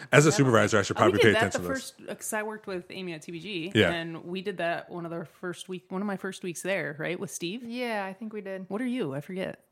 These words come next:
Speaker 3: A promoter?
Speaker 2: Promoter. Okay.
Speaker 1: There's,
Speaker 3: I think.
Speaker 1: uh, do you realize there's, there's a lot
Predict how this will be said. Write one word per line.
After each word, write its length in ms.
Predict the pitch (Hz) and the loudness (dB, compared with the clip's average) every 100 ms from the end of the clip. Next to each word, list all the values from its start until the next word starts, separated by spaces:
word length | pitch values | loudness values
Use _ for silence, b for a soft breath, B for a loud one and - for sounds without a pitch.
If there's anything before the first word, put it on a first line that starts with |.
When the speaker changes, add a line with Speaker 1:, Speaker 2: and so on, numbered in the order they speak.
| _ | _
Speaker 3:
A 80 | - | -18
promoter? 720 | - - 196 185 175 190 285 339 | -16 -10 -8 -6 -6 -8 -10 -4
Speaker 2:
Promoter. 640 | 170 143 139 151 - - - | -2 0 -2 -4 -6 -10 -10
Okay. 160 | 165 - - 120 | -12 -12 -6 4
Speaker 1:
There's, 220 | 151 131 | 4 4
Speaker 3:
I 20 | |
think. 320 | 220 277 107 - | -4 -14 -14 -6
Speaker 1:
uh, 200 | 104 92 | -4 -4
do 100 | 101 | -2
you 60 | |
realize 300 | 131 180 160 | 0 2 2
there's, 260 | 113 110 95 _ 98 | 0 -2 -4 _ -4
there's 280 | 113 113 - _ | -2 -2 -6 _
a 120 | 113 | 2
lot 520 | 95 80 80 73 - | 2 0 0 -2 -4